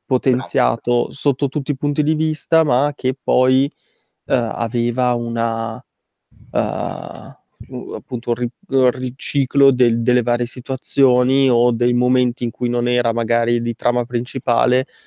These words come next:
Speaker 1: un abbassamento della qualità davvero clamoroso.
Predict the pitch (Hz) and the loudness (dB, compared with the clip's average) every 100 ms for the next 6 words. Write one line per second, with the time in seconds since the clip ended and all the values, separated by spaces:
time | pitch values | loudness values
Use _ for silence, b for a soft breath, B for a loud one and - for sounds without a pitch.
0 | b _ 123 120 110 113 - 120 117 120 | b _ -6 -4 -4 -4 -4 -4 -6 -6
1 | 117 117 - 117 - 120 123 120 120 117 | -4 -4 -4 -6 -4 -2 -2 -2 -4 -2
2 | 123 117 117 120 120 123 143 | -2 0 -2 -2 -2 0 0